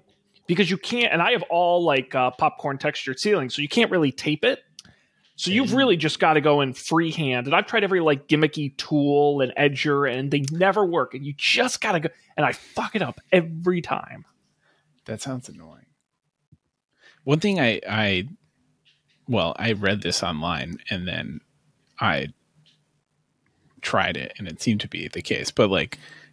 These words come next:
Speaker 2: it, there are, like, different stiffnesses of brushes, and,
Speaker 1: Mm.
Speaker 2: like, the firmer the brush, the, the easier it is to do, like, edges,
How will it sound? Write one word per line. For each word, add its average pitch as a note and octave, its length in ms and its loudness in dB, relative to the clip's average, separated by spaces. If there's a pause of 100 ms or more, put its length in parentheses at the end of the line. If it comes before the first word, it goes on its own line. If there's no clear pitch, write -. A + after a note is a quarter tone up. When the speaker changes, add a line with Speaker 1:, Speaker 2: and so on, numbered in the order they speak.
(300)
Speaker 2:
it, A#2 280 -4
there F#2+ 280 2
are, F#2+ 60 0
like, F#2 440 -6 (160)
different A#2+ 400 -2
stiffnesses B2+ 1160 2
of G#2+ 260 -6
brushes, D#3 760 -2 (640)
and, C#3+ 180 4
Speaker 1:
Mm. - 20 2
Speaker 2:
like, F#2+ 320 0 (500)
the A#2 140 0
firmer A2+ 580 2
the G2+ 140 0
brush, - 480 -2
the, G2 240 0 (160)
the A#2 140 -2
easier G2+ 460 -2
it F2 100 -2
is F2+ 280 -2
to - 160 -2
do, D#2 680 -4 (920)
like, D3+ 440 -12 (140)
edges, A1 680 -8